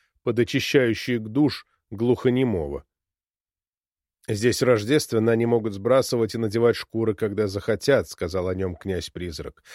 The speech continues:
"Но там, среди людей, может быть по-другому. Не бойся моих чудо-богатырей, молодой гид, но всё же лучше не смотреть им в глаза". Фёдор начал вытягивать за спиной руки, чтобы ослабить верёвку.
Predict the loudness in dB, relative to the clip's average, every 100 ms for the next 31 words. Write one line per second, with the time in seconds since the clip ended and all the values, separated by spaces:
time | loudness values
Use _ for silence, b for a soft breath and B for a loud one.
0 | B 0 2 4 2 2 2 0 -2 0
1 | 2 2 4 2 4 4 4 -2 -2 -4
2 | -2 0 0 2 2 2 0 -4 _ _
3 | _ _ _ _ _ _ _ -2 2 4
4 | 2 2 2 2 2 0 0 2 0 0
5 | 0 2 2 2 0 0 0 -2 -6 -10
6 | -12 _ _ _ _ _ -2 -2 -2 -4
7 | 0 0 2 2 2 0 0 2 0 2
8 | -2 -4 -10 -18 -12 -10 -10 -14 -18 -20
9 | _ _ _ _ _ _ _ _ _ _
10 | _ _ _ _ _ 0 4 4 4 2
11 | 2 0 0 2 2 2 2 0 0 -4
12 | -6 -4 0 2 2 0 -2 -6 -4 -4
13 | -2 -2 -2 0 0 0 -2 0 2 0
14 | -2 _